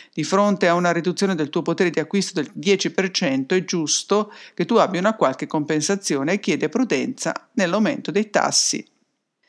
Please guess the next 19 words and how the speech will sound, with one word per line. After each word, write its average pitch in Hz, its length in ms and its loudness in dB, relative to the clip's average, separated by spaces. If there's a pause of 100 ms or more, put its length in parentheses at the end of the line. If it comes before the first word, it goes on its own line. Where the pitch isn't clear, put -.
(280)
Ieri, 226 380 4
al 220 140 4
contrario 185 420 2
di 165 80 -6
quanto 180 400 0
è - 20 2
avvenuto 170 540 -2
al 170 140 0
Nasdaq, 196 960 2
il 226 140 0
prezzo 240 320 2
del 160 160 0
Bitcoin 185 580 0
è 202 100 0
tornato 208 400 0
sopra 220 540 2
i 214 100 2
ventiquattromila 180 880 0
dollari. 143 560 -2